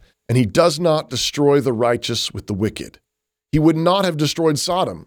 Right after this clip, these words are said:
if there had been ten righteous, and he still delivered Lot. And later, he delivered Rahab and her family from Jericho.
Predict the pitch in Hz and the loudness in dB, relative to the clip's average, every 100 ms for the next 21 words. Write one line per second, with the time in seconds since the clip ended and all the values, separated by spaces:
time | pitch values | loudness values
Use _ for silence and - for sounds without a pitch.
0 | - - 151 147 123 147 - 175 170 170 | -14 2 4 4 2 0 0 0 2 2
1 | 202 - - - - _ _ 151 165 - | 0 -4 -8 -8 -8 _ _ 2 2 0
2 | - 247 180 120 135 147 135 139 147 180 | -2 2 2 2 2 2 2 0 2 0
3 | 104 - - _ _ _ - 147 147 185 | -2 -12 -18 _ _ _ 2 4 6 4
4 | 165 104 107 _ 139 151 147 135 147 131 | 2 -4 -10 _ 2 4 2 2 0 2
5 | 170 156 113 98 123 131 - 147 151 113 | 2 2 -4 -4 -2 -2 0 2 2 0
6 | 110 139 127 143 147 147 - 76 - | -2 -2 0 2 2 2 -4 -16 -18